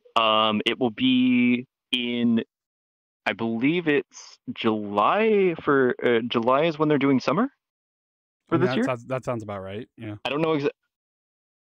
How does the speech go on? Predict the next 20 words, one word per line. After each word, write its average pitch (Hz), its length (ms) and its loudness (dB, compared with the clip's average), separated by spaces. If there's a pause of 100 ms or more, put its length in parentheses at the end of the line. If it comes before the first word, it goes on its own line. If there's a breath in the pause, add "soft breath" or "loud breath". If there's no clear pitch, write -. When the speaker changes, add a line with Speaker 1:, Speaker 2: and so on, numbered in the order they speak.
Speaker 1:
I 127 80 0
don't 156 140 0
know 165 120 2
the, 147 280 2
I 127 120 2
don't 143 140 0
remember 147 240 2
the 135 100 2
exact 120 380 -2
dates, 107 260 -2
and 107 80 -2
I 104 40 0
don't 117 160 0
remember 120 240 2
if 107 80 0
they 113 120 0
gave 107 200 -2
those 104 220 0
out 101 180 -2
yet. - 200 -4